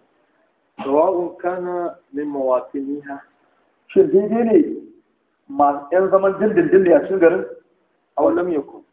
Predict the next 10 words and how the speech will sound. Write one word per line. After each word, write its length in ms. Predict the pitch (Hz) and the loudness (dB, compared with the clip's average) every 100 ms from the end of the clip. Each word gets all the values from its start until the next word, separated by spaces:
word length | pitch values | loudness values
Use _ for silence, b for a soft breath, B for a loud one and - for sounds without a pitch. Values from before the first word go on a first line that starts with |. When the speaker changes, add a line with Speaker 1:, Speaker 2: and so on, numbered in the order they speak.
| _ _ _ - | _ _ _ 0
Speaker 2:
Ko 140 | - | 4
bai 120 | 185 160 | 4 2
kasance 320 | 175 156 175 170 | 2 0 2 2
daga 140 | 143 - | 2 0
cikin 200 | 170 165 | 0 2
ɗan 160 | 170 | 2
zaman 220 | 165 170 170 | 2 2 0
dindindin 400 | 180 147 139 143 | 0 -2 0 2
ba? 240 | 139 - - 120 | 2 0 -12 -14
Speaker 1:
Na'am. 160 | 113 | -12